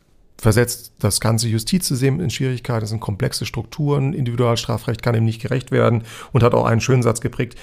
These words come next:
"Man soll sich nicht durch die Magie der horrenden Zahlen hinsichtlich der individuellen Schuld blenden lassen." Es war also eine Strategie, dass man schon seitens der Verteidigung, auch Johannemann, im Prozess beobachten konnte. Wir gucken erstmal, was da passiert, was da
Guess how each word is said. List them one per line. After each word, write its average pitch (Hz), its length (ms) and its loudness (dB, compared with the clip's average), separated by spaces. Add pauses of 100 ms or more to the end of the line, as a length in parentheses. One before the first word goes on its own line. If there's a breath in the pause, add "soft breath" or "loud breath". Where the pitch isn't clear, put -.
(400 loud breath)
"Man 117 180 4
soll 123 180 8
sich 120 140 0
nicht 131 220 -2
durch 120 120 -2
die 127 120 0
Magie 120 480 0 (240)
der 101 120 2
horrenden 113 460 -2
Zahlen 120 560 2 (500 soft breath)
hinsichtlich 120 720 2 (260)
der 107 100 0
individuellen 113 440 0
Schuld 107 360 -2
blenden 104 300 -4
lassen." 110 400 -6 (360 loud breath)
Es - 100 -8
war 123 100 2
also 131 180 6
eine 117 80 2
Strategie, 117 420 -2
dass 131 160 2
man 113 120 0
schon 131 320 0 (420 loud breath)
seitens 113 500 0
der 107 140 -2
Verteidigung, 131 420 0
auch 104 120 -4
Johannemann, 110 520 0
im 113 180 -6
Prozess - 440 -4
beobachten 113 500 -6
konnte. 110 260 -4
Wir 104 60 -4
gucken 143 240 -4
erstmal, 113 300 -6
was 101 140 -6
da - 80 -8
passiert, - 480 -6
was 117 140 0
da 120 200 2